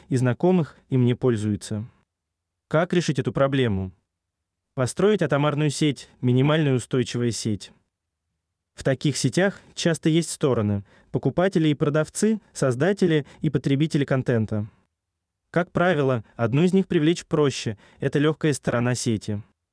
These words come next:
Однако наиболее важной задачей любой первоначальной сети является привлечение и удержание её трудной стороны,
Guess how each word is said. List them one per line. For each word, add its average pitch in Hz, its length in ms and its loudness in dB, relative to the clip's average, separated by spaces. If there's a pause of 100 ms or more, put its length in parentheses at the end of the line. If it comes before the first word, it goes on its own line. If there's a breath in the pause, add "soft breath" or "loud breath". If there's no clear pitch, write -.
(520)
Однако 165 420 0
наиболее 190 400 4
важной 165 320 2
задачей 156 420 0
любой 151 240 2
первоначальной 147 640 0
сети 165 480 0 (180 loud breath)
является 139 480 0
привлечение 139 840 0 (160 soft breath)
и 135 80 0
удержание 139 640 2
её 127 140 0
трудной 143 340 -2
стороны, 120 500 0